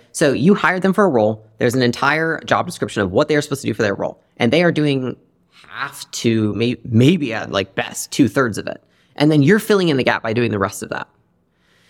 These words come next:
And instead of coaching that person, telling that person that they're not meeting expectations,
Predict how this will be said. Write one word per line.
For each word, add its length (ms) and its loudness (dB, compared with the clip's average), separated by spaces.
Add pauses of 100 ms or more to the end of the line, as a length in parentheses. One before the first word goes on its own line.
(220)
And 100 4
instead 440 2
of 380 -2 (200)
coaching 380 2
that 140 -4
person, 360 0
telling 400 0
that 140 -4
person 220 0
that 60 0
they're 100 -2
not 140 0
meeting 240 -2
expectations, 600 -4